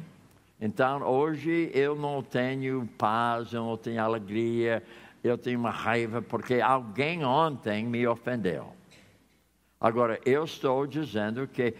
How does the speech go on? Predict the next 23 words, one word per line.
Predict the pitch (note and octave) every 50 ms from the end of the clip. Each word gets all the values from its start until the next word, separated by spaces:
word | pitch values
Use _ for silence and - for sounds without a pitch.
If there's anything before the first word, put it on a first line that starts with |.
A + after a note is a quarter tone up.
| - - - - - _ _ _
o | - A#2+ B2
motivo | B2 A#2 A2 A2+ - - F3 F#3 F#3 C3+ G#2
de | G2 G#2
não | G#2+ A#2+ B2
ter | A#2+ - A#2+ G2
paz | - - G2+ G2 F#2+ F#2+ E2+ A2+
hoje, | A#2+ C#3+ D3+ C#3+ B2+ F2+ E2+ E2 D#2+ - -
que | - C#3+ D3 D3+ E3 E3+ E3 - - - - - - -
ele | - C3 C#3+ D#3+ D#3 C#3+ A2+ F2 D2 C2 - - - - _ _ _ _ _ _ _ _ _ -
ontem | F#2+ G2+ G#2+ A2+ A#2 - G#2 F#2+ G2 G2+ G#2 A2+ G#2+
me | - G2 G#2
irritou. | G2+ F#2+ - G2+ G2+ G2+ G2+ - D2 C2+ A#1+ - - - _ - _ _ _ _ _ _ _ _ _ _ _ _ _ _ _ _ _ - - - - - -
Ele | C3+ C#3 D3+ D3 D3+ D3
tirou | - - - D3+ C3 C3+ C#3
a | C3+ B2+
minha | B2 B2 B2+ B2 A#2
alegria. | A#2 A2 G2+ F#2+ F2+ F2 F2+ G2 F#2 D#2 B1 G1+ - - - - - - - - _ - - _ _ _ _ _ -
Ninguém | - C#3 D3+ F3+ G3+ A3 G#3+ F3+ D#3 D#3+ F3 F3+ E3
pode | - - D#3+ D3+ D#3 D3+
tirar | - D#3+ D3 C3+ C#3+ C#3+
a | C#3
sua | C3 - D3 C#3+ C#3
alegria. | C#3 C#3+ C#3 C3+ C3 C#3 D#3 D#3+ C3+ - -